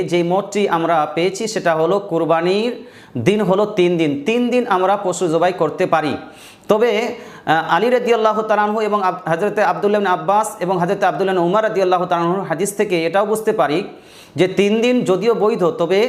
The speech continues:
তিন দিনের মধ্যে প্রথম দিন অর্থাৎ জিলহজ মাসের দশ তারিখে কোরবানি করাটা হলো সবথেকে উত্তম।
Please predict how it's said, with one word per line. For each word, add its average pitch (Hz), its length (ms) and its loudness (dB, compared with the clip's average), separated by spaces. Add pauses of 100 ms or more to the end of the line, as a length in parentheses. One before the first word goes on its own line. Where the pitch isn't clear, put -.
(560)
তিন 202 180 2
দিনের 247 280 2
মধ্যে 208 200 0 (120)
প্রথম 214 300 0
দিন 160 220 0
অর্থাৎ 180 400 0
জিলহজ 185 320 0
মাসের 180 400 0
দশ 214 240 2
তারিখে 226 300 0
কোরবানি 175 340 0
করাটা 170 280 0
হলো 196 180 -2
সবথেকে 170 400 -2 (500)
উত্তম। 175 360 0